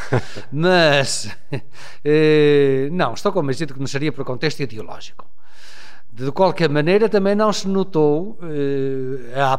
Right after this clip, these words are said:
Speaker 2: o apreço por estas, eh, instituições, sejam elas a da Igreja, sejam outras do setor social, eh, que não são da Igreja.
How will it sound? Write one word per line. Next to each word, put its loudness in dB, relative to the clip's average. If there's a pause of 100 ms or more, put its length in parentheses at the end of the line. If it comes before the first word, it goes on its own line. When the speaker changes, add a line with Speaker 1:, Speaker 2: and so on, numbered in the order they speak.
(160)
Speaker 2:
o 2
apreço 0 (1200)
por 0
estas, 2
eh, 2
instituições, -2 (220)
sejam 0
elas 2
a 4
da 0
Igreja, 0
sejam -2
outras 0
do -6
setor -2
social, -4 (380)
eh, -2
que -4
não -2
são -2
da 0
Igreja. -2